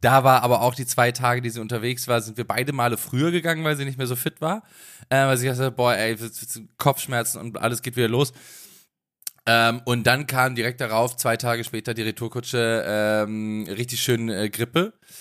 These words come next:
Äh, konnte nichts schmecken die letzten zweieinhalb Tage. Ähm, ja, ich glaube auch, das ist,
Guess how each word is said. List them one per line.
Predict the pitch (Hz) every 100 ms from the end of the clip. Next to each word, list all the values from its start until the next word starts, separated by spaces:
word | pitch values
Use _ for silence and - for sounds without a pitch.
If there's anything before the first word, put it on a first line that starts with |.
| - - _
Äh, | 113 117 113 117 120 117 107
konnte | 135 120 123
nichts | 117
schmecken | - 113 143
die | 123
letzten | 127 123 123
zweieinhalb | - 120 123 120
Tage. | 135 120 127 143 _ _ _ - - - -
Ähm, | 107 110 107 107 107 107 104 104 104 104 95 -
ja, | 92 98 101 101 92 - _ _ _ _
ich | - -
glaube | 113 107 110
auch, | 92 104 98 -
das | 101 -
ist, | - -